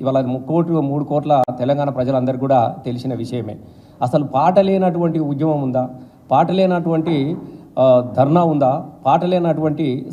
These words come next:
సభ ఉన్నదా అనేది ఒకసారి మనము యాద్ చేసుకోవాల్సినటువంటి అవసరం ఉన్నది. మరి ఆ రోజు మేము ఒకటే చెప్తా ఉన్నాం,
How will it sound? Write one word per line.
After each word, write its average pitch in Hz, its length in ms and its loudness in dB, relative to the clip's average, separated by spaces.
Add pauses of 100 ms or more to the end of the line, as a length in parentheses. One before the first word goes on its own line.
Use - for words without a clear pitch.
సభ 139 140 2
ఉన్నదా 143 640 0
అనేది 139 240 -4
ఒకసారి 123 440 -2
మనము 131 460 -2
యాద్ 135 280 0
చేసుకోవాల్సినటువంటి 123 1040 -4
అవసరం 123 320 -4
ఉన్నది. 113 260 -4 (520)
మరి 147 180 0
ఆ 151 180 4
రోజు 185 640 2
మేము 156 200 0
ఒకటే 190 220 -2
చెప్తా 175 340 2
ఉన్నాం, 131 320 -2